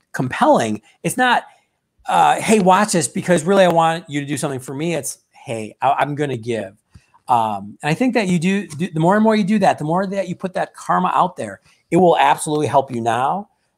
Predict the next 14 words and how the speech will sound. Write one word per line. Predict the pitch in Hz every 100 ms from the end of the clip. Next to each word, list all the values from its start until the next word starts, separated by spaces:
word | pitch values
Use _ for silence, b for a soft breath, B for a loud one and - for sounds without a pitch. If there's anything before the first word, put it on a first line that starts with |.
| _ _
But | 175 151 143 - 139
I |
know | 151
myself, | 151 143 180 180
a | 151
lot | 143
of | 139
the | 139 -
clients | - 156 147
I'm | 143 143
working | 160 175
with | 180 185 -
are | 135
really, | 131 156 160 151 131